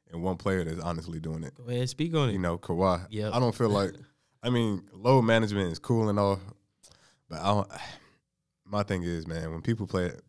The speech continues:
Speaker 1: pay that money to come see you,
Speaker 2: They
Speaker 1: I
Speaker 2: wanna
Speaker 1: mean,
Speaker 2: see you. And,
Speaker 1: yeah,
Speaker 2: and,
Speaker 1: man,
Speaker 2: and
Speaker 1: you
Speaker 2: what,
Speaker 1: should, you
Speaker 2: what
Speaker 1: should
Speaker 2: you gotta
Speaker 1: show up.
Speaker 2: understand is, Drizzy, I know sometimes me and you, we can buy tickets maybe to go see Hornets
Speaker 1: Yeah.
Speaker 2: a week before. And, you know, it's not really a big, big deal,
Speaker 1: You
Speaker 2: you
Speaker 1: know,
Speaker 2: know.
Speaker 1: 'cause they gonna have tickets available.
Speaker 2: Exactly.
Speaker 1: And affordable.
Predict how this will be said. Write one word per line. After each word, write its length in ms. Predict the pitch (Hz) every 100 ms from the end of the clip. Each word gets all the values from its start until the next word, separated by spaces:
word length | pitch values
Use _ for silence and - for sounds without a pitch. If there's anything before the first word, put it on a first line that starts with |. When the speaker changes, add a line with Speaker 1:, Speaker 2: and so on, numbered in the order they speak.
| -
Speaker 1:
pay 100 | 101
that 120 | 87
money 360 | 95 98 90
to 100 | 90
come 220 | 87 95 90
see 140 | 104
you, 140 | 101 95 - _ _ _ _ _ _ _ _ -
Speaker 2:
They 80 | 160
Speaker 1:
I 20 |
Speaker 2:
wanna 160 | 151
Speaker 1:
mean, 80 | 120
Speaker 2:
see 120 | -
you. 120 | 110 - -
And, 160 | 131
Speaker 1:
yeah, 60 | 117
Speaker 2:
and, 80 | 101
Speaker 1:
man, 160 | 104
Speaker 2:
and 80 | 135
Speaker 1:
you 40 |
Speaker 2:
what, 60 | 156
Speaker 1:
should, 140 | 139
you 60 | 110
Speaker 2:
what 60 | -
Speaker 1:
should 80 | 104
Speaker 2:
you 40 |
gotta 140 | 110
Speaker 1:
show 20 | 98
up. 60 |
Speaker 2:
understand 420 | 131 131 135 131
is, 140 | 117 - _ _ 110 _ _ _ 95
Drizzy, 380 | 143 139 135
I 60 | 135
know 140 | 143
sometimes 500 | 131 143 135 139 117
me 160 | 117 120
and 80 | 120
you, 120 | 131
we 260 | 110 135 156
can 180 | 135
buy 180 | 110 104
tickets 380 | 104 104 107 95
maybe 180 | 107 107
to 80 | 104
go 140 | 107
see 160 | - 107
Hornets 360 | 117 117 110
Speaker 1:
Yeah. 60 | 107
Speaker 2:
a 20 |
week 220 | 107 117
before. 600 | 113 - 117 113 113 110 - _
And, 80 | -
you 120 | 135
know, 100 | 160
it's 140 | 156 170
not 160 | 160
really 240 | 151 135 107
a 80 | 107
big, 420 | 127 - 151 120
big 240 | 135 120
deal, 400 | 120 147 139 131
Speaker 1:
You 60 | 101
Speaker 2:
you 60 | -
Speaker 1:
know, 140 | -
Speaker 2:
know. 60 | -
Speaker 1:
'cause 80 | -
they 80 | 110
gonna 120 | 117
have 180 | 107 92
tickets 280 | - 92 82
available. 420 | 92 87 80 87 _
Speaker 2:
Exactly. 480 | - 123 117 - 107
Speaker 1:
And 160 | 104
affordable. 500 | 90 - 95 82 85